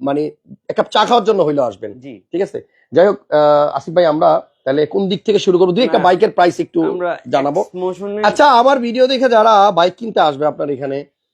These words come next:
Speaker 1: তাদের জন্য কি কোনো অফার রাখছেন?
Speaker 2: ইনশাল্লাহ, তাদের জন্য আমার পক্ষ থেকে স্পেশাল ডিসকাউন্ট থাকবে। পাশাপাশি আপনার যত ভিউয়ার্স আছে যারা আমার শোরুমে আসবে, তাদের বাইক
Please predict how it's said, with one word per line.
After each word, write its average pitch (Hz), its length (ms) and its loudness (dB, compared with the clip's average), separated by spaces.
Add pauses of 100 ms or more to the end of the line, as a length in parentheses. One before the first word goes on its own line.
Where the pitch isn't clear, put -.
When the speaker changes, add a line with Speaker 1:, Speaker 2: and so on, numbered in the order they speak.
(140)
Speaker 1:
তাদের 180 260 2
জন্য 196 220 0
কি 190 380 -6
কোনো 170 160 -2
অফার 165 420 0
রাখছেন? 202 360 0
Speaker 2:
ইনশাল্লাহ, 143 280 -6 (260)
তাদের 156 340 -10
জন্য 190 280 -8
আমার 170 300 -6
পক্ষ 165 300 -12
থেকে 165 220 -12
স্পেশাল 190 600 -6
ডিসকাউন্ট 175 520 -6
থাকবে। 170 440 -10 (340)
পাশাপাশি 175 720 -8
আপনার 147 340 -12
যত 156 200 -8
ভিউয়ার্স 160 500 -6
আছে 196 300 -16 (140)
যারা 135 280 -6
আমার 143 260 -8 (100)
শোরুমে 160 320 -8
আসবে, 131 320 -12
তাদের 143 400 -10 (360)
বাইক 156 320 -2